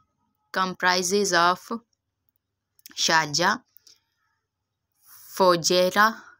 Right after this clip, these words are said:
क्या है ये? फ्यूजैरा अबू धाबी। ये फ्यूजैरा है, फुजैरा क्या है? मैंने फर्स्ट टाइम सुना इसको, बल्कि फर्स्ट टाइम तो नहीं सुना,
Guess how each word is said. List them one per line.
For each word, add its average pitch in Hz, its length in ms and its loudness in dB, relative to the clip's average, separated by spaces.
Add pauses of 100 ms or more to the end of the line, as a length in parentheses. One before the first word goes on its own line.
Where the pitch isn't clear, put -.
(140)
क्या 160 140 -8
है 156 160 -10
ये? 156 220 -10 (540)
फ्यूजैरा 180 680 2 (580)
अबू 170 220 -6
धाबी। 170 360 0
ये 180 100 -4
फ्यूजैरा 180 500 -4
है, 170 80 -6
फुजैरा 165 460 -6
क्या 165 240 -12
है? 156 100 -8
मैंने 160 200 -8
फर्स्ट - 240 -6
टाइम 143 160 -8
सुना 143 240 -6
इसको, 143 340 -12 (2250)
बल्कि 208 340 -4
फर्स्ट 202 260 -8
टाइम 185 200 -8
तो 180 120 -10
नहीं 175 180 -8
सुना, 240 320 -8